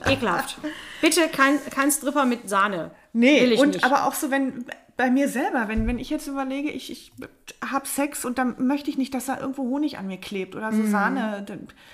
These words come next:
Speaker 2: das mag ich nicht. Also da ist mir, der, der Schweiß von mir und meinem Partner ist mir genug. Und zwischendurch kann er mir eine Erdbeere in den Mund stecken oder eine Traube.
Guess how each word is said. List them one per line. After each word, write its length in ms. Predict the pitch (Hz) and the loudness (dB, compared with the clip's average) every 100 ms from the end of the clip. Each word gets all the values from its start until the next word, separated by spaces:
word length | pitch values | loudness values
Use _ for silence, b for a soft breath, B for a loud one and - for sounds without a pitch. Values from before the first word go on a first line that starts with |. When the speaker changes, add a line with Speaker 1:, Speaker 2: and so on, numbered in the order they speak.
| B B B | B B B
Speaker 2:
das 120 | 254 | -4
mag 200 | 220 202 208 | -4 -4 -8
ich 120 | - | -8
nicht. 320 | 160 - - _ _ _ - | -8 -10 -20 _ _ _ -14
Also 180 | 220 233 | -6 -4
da 60 | |
ist 160 | 269 - | -4 0
mir, 200 | 277 254 | 2 2
der, 180 | 233 240 | 0 -2
der 200 | 233 233 | 0 -2
Schweiß 500 | - 226 247 370 - | -2 4 4 4 -2
von 200 | 320 294 | 0 4
mir 160 | 294 302 | 4 4
und 120 | 277 | 2
meinem 220 | 262 247 | 0 0
Partner 380 | 226 262 262 254 | -2 -4 -2 -6
ist 140 | - | -4
mir 120 | 214 196 | -4 -2
genug. 400 | 185 156 147 - - | -2 -4 -8 -16 -6
Und 120 | 247 | -4
zwischendurch 480 | 285 262 269 277 269 | -2 -2 0 -2 -2
kann 140 | 269 | 0
er 200 | 254 233 | 2 2
mir 100 | 233 | 0
eine 160 | 233 240 | -4 -4
Erdbeere 460 | 269 262 262 240 - | -6 -4 -4 -2 -4
in 80 | 233 | -4
den 120 | 226 | -2
Mund 140 | 226 | -4
stecken 580 | - - 220 226 214 214 285 | -6 -8 -8 -4 -4 -4 -8
oder 180 | - 220 | -6 -2
eine 160 | 214 202 | -2 -4
Traube. 640 | 220 185 196 190 190 185 | -6 0 0 2 -2 -2